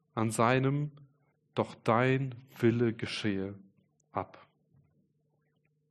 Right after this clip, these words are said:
Jesus zeigt uns hier, dass Gebet manchmal auch zähes Ringen sein kann. Mit anderen Worten,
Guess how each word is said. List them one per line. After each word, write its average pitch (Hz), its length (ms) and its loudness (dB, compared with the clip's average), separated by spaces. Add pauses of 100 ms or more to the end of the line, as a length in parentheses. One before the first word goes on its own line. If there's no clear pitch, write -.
(720)
Jesus 120 280 -4
zeigt 160 300 4
uns - 160 -2
hier, 135 100 4
dass 117 220 -2
Gebet 143 480 2 (360)
manchmal 107 600 -2
auch - 160 -6
zähes 139 600 2 (260)
Ringen 139 340 6
sein 95 280 -2
kann. 104 240 -12 (2750)
Mit 117 100 -2
anderen 139 340 6
Worten, 98 340 -2